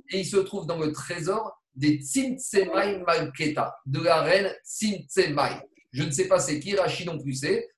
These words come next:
En tout cas, voilà, on termine, on a commencé avec les bonnes odeurs, on finit avec les bonnes odeurs. C'est un aperçu pour nous dire que quand Bezat Hashem Jérusalem sera reconstruit, on retrouvera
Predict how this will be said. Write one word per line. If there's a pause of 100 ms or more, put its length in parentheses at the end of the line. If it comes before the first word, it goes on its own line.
En
tout
cas,
voilà, (220)
on
termine,
on
a
commencé
avec
les
bonnes
odeurs,
on
finit
avec
les
bonnes
odeurs. (180)
C'est
un
aperçu
pour
nous
dire
que
quand
Bezat
Hashem
Jérusalem
sera
reconstruit,
on
retrouvera